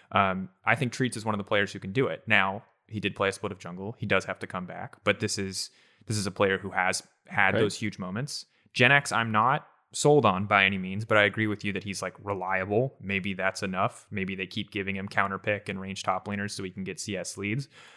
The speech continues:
Speaker 1: And Certus is a question mark. So this team is, to me, I would say on paper, middle of the pack, clearly. Um, but the ceiling is probably lower on this team, at least in terms of expectations,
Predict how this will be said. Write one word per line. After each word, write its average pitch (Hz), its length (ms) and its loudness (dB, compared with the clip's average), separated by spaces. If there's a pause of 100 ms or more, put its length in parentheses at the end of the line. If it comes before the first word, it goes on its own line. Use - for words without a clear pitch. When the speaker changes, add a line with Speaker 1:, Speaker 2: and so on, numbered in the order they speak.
(300)
Speaker 1:
And 117 180 4
Certus 151 400 0
is 147 100 -8
a 156 40 -8
question 180 300 4
mark. 87 220 -6
So 123 140 0
this 135 140 4
team 143 260 2
is, 117 140 0
to 113 100 -6
me, 120 500 0 (1120)
I 101 140 6
would 110 140 4
say 117 100 4
on 104 120 4
paper, 95 460 -6 (640)
middle 104 320 6
of 120 80 2
the 120 100 -4
pack, - 520 -2
clearly. 101 640 -2 (800)
Um, 95 540 2 (120)
but 104 360 6 (320)
the 113 80 0
ceiling 139 600 4
is 104 140 -4
probably 107 440 4
lower 110 600 6
on 98 180 0
this 101 220 -2
team, 98 320 -4
at 82 80 -8
least 98 220 -4
in 104 80 -6
terms 101 180 -6
of 101 100 -2
expectations, 92 920 -4